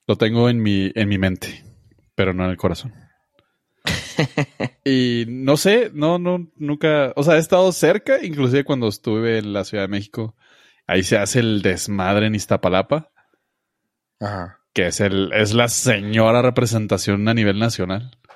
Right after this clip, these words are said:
Speaker 1: donde sí le meten los madrazos y sí,
Speaker 3: Sí,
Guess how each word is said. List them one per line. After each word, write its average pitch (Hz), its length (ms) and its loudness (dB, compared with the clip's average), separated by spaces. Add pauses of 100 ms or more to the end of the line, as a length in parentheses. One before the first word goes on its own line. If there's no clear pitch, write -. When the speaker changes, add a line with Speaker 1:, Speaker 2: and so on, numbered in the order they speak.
(580)
Speaker 1:
donde 95 540 0 (180)
sí 101 260 0
le 104 180 2
meten 104 420 0
los 101 180 0
madrazos 92 720 -2
y 104 80 -2
sí, 101 160 -6 (160)
Speaker 3:
Sí, - 180 -8